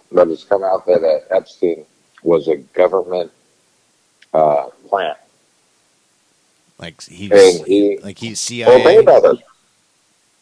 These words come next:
Speaker 1: Well, think about this.
Speaker 2: Probably.
Speaker 1: Where do you make his money from? Think about this. He never made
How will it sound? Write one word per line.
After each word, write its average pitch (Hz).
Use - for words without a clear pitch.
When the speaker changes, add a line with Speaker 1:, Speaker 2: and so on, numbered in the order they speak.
Speaker 1:
Well, 156
think 214
about 151
this. 64
Speaker 2:
Probably. 95
Speaker 1:
Where 165
do 214
you 208
make 202
his 370
money 156
from? -
Think 156
about 87
this. 120
He 123
never 123
made 120